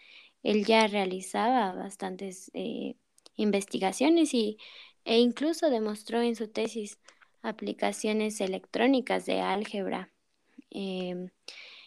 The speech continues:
veamo-, vemos que estuvo involucrado dentro de,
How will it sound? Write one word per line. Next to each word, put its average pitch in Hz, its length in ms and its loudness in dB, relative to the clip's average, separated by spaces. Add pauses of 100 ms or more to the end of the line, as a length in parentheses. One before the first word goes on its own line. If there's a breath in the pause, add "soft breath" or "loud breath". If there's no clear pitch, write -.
(120)
veamo-, 226 460 6
vemos 262 460 4
que 196 380 -2
estuvo 208 720 -4
involucrado 202 880 0
dentro 185 420 -8
de, 185 200 -10